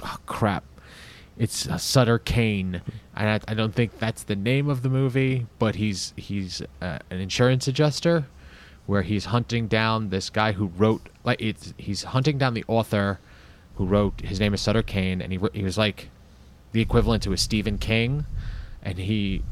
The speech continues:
wrote all these books, and they be-, apparently either became real or he was writing from reality. It was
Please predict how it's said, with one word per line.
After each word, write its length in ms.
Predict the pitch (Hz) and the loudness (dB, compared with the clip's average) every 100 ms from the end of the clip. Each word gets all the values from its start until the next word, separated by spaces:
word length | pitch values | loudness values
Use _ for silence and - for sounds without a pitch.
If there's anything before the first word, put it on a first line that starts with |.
| - | -6
wrote 200 | 104 117 123 | 4 6 6
all 100 | 117 | 4
these 180 | 110 | 0
books, 240 | - 120 - | 2 0 2
and 60 | 101 | 0
they 60 | |
be-, 140 | 95 95 - - | 0 -2 -8 -16
apparently 420 | - - 113 127 98 - | -12 -2 0 0 -2 -4
either 180 | 101 107 | -2 -2
became 840 | - - - - - 160 180 185 | -4 -8 0 2 4 2 2 2
real 480 | 196 196 196 190 180 - - - - | 2 4 2 2 0 -6 -20 -20 0
or 140 | 127 | 2
he 120 | 107 117 | 2 2
was 160 | 110 98 | 0 2
writing 400 | 117 139 156 139 | 2 4 2 0
from 500 | - - 143 156 170 | -6 2 4 4 2
reality. 520 | 175 175 175 170 - | 2 2 2 0 -2
It 180 | - 127 | -6 -4
was 200 | - 131 | -2 -4